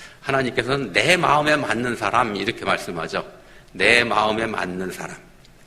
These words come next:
이 지혜와 용기는, 지혜와 용기는요, 사랑하는 마음, 그러니까 상대방을 생각하고 배려하는 마음에서 오는 겁니다.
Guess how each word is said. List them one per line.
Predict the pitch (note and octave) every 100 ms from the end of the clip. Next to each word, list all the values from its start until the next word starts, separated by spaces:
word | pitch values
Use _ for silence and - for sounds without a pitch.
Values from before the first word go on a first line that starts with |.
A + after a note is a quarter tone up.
| - - - - - -
이 | C3+
지혜와 | - - F#3 F#3 G3+ F#3+ F#3
용기는, | C3 C#3+ D3 C3+ D#3 D3 F2+ - - - - _ - - - -
지혜와 | - C3 C#3 C#3+ C3+
용기는요, | B2+ A#2+ A#2 A2+ G#2+ D3 F#3 - - - -
사랑하는 | - G#3+ A3 G#3+ G#3+ F#3
마음, | B2 A#2 F#2
그러니까 | G#2+ C3+ D#3+
상대방을 | - G#3+ A3 A3 G3 F#3+
생각하고 | - F#3+ F#3+ E3 D#3+ D#3 D#3 G3 G#3 G3+ - - - -
배려하는 | - - C3+ D#3+ D#3 D3+ E3
마음에서 | C#3 A2 A#2 A2 C#3+
오는 | B2+ G2+ F#2+
겁니다. | F2 E2 D#2+